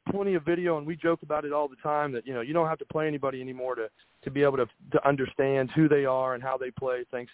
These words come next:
to the power of, you know, uh, My Cujo or Eleven Sports now or wherever these teams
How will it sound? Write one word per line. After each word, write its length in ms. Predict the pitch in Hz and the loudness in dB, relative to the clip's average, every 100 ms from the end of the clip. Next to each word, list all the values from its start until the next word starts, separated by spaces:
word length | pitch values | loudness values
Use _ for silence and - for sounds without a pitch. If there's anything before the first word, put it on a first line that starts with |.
| - | -6
to 80 | |
the 80 | 117 | -4
power 380 | 110 120 120 113 | 0 2 4 4
of, 100 | 110 _ - - | 0 _ -20 -12
you 60 | - | -4
know, 240 | 120 107 | 0 0
uh, 180 | 104 107 | 2 2
My 200 | 110 123 | 2 0
Cujo 440 | - 135 123 123 120 | -2 -6 0 2 2
or 120 | 117 | 2
Eleven 360 | 113 117 110 110 | 2 0 -2 -6
Sports 320 | - 156 151 | 2 4 4
now 240 | 147 135 135 | -2 0 0
or 120 | 117 | 0
wherever 320 | 117 123 120 | 0 -2 -2
these 160 | 117 113 - | -4 -8 -8
teams 220 | 117 110 | -6 -6